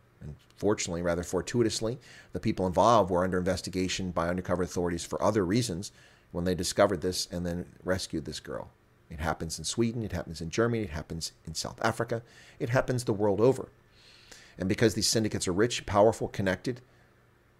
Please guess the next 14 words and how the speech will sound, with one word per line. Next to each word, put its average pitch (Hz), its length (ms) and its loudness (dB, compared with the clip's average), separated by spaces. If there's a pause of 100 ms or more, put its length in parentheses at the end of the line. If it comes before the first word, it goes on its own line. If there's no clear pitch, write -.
(240)
people 101 220 -4
fear 101 220 0
for 101 100 -2
their 95 80 2
lives 95 460 2 (100)
and 90 200 -4
don't - 240 -4
take 87 200 -6
action 92 380 -4
while 80 180 -4
others 85 280 -6
suffer 87 400 -4 (180)
horrific 85 380 -6
things. - 380 -14